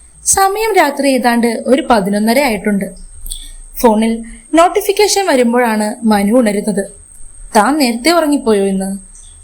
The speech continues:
പത്തര വരെ ഫോണിൽ കളിച്ചിരുന്നത് അവൻ ഓർമ്മയുണ്ട്. ഫോൺ കയ്യിൽ നിന്ന് വഴുതി വീണതും ഉറങ്ങിപ്പോയതും അവൻ അറിഞ്ഞതേയില്ല. ഈ സമയത്ത് ഇതാരാ മെസ്സേജ് അയക്കാൻ? ലൈറ്റും ഫാനും എല്ലാം ഓണാണ്.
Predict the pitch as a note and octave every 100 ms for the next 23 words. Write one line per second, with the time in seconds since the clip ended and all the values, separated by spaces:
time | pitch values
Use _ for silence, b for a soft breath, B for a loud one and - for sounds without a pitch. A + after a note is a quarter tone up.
0 | F4 F4+ G#4+ G#4 G4 F#4+ F#4 C#4+ A3 G#3+
1 | A3 B3+ B3+ C#4 B3 C4 B3+ B3 F#3+ F3+
2 | G#3 G3+ F#3 - - - - - - -
3 | G3+ G3 A3 B3+ B3 B3 A#3+ A#3+ A#3+ F#3+
4 | F#3+ A3 A#3+ A3+ A3 A3+ A3+ A3+ B B
5 | B - F4+ F#4 G4+ - D4 B3 B3+ B3
6 | A#3+ A3+ F#3 F#3 F#3+ G#3 C4 A#3 - -
7 | - - - - B B - A3+ G#3+ G#3+
8 | D4+ D#4+ D#4+ D#4+ D4+ D4 C4+ A3+ - G3+
9 | A#3+ A#3+ A#3+ A#3+ A#3+ - - B B B
10 | B B - D4 D4 D4 A4+ G#4 D#4+ B3
11 | C#4 A#3 G#3+ A#3 F4 C#4+ G3+ G#3 G3+